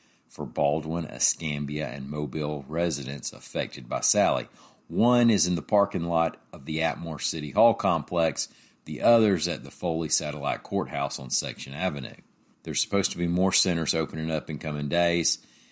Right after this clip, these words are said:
and they want you to wear a mask when you come, ideally covering up your nose if you breathe out of it. Highway two thirty-one has been put back together a few miles south of Huntsville, Alabama,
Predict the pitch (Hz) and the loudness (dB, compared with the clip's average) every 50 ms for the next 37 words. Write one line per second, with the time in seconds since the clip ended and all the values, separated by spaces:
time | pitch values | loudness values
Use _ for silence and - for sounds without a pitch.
0 | _ _ - 76 73 73 73 78 87 87 - - - 87 78 73 76 73 71 71 | _ _ -8 -6 -4 -4 -2 -2 -2 -2 -2 -2 0 0 0 2 0 0 0 0
1 | 73 76 76 73 71 - - 78 73 71 71 71 - - 76 67 60 - - - | -2 -2 -2 0 -2 -2 -4 -4 -6 -6 -6 -6 -6 -6 -6 -6 -6 -8 -10 -14
2 | _ _ _ _ _ _ _ _ _ _ _ _ - - 65 62 62 71 69 67 | _ _ _ _ _ _ _ _ _ _ _ _ -10 -8 -8 -6 -6 -6 -6 -6
3 | 67 67 - _ - 82 73 64 65 65 67 - - 82 78 78 76 69 65 67 | -8 -10 -12 _ -6 -6 -6 -4 -4 -8 -10 -8 -6 -4 -2 -2 -2 -2 -4 -2
4 | 67 - - - - - 69 62 62 82 85 82 76 67 64 60 58 60 60 58 | -2 -2 -4 -4 -6 -12 -12 -6 0 2 2 2 2 0 -2 -2 -2 -4 -6 -8
5 | - - _ _ _ _ _ _ _ _ _ _ _ _ _ _ _ _ _ _ | -10 -18 _ _ _ _ _ _ _ _ _ _ _ _ _ _ _ _ _ _
6 | _ _ _ - 98 123 139 139 135 127 - - 143 135 - - 131 127 120 110 | _ _ _ 0 2 4 4 4 4 4 4 4 4 4 4 4 4 6 6 6
7 | 107 120 123 120 113 101 90 80 - - 92 82 80 - - 113 98 - 85 101 | 6 6 6 6 6 6 4 2 2 0 0 0 0 0 0 0 0 2 2 2
8 | 98 92 - - 92 90 101 113 104 92 90 90 92 92 - - 92 87 85 87 | 2 2 0 -6 -6 0 2 4 4 4 4 2 2 2 0 -2 -2 0 0 2
9 | 82 80 80 80 - - 87 80 78 - 85 - 95 92 90 78 - - 82 78 | 2 2 2 2 2 2 2 2 0 0 -8 -6 -2 -2 -2 -2 -2 0 2 2
10 | 78 76 78 80 76 104 110 104 95 90 82 - | 2 2 0 0 2 2 2 4 4 2 0 -2